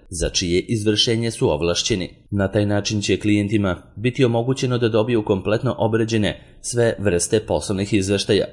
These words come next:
poput godišnjih, finansijskih i revizorskih, ali i statut preduzeća,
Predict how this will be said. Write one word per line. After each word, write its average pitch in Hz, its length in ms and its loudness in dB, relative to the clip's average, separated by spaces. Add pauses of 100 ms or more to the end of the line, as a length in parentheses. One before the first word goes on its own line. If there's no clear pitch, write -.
(180)
poput 101 340 2
godišnjih, 90 560 0 (220)
finansijskih 107 800 0
i 120 160 2
revizorskih, 95 760 -2 (220)
ali 107 340 0
i 123 100 0
statut 104 440 -2
preduzeća, 107 640 0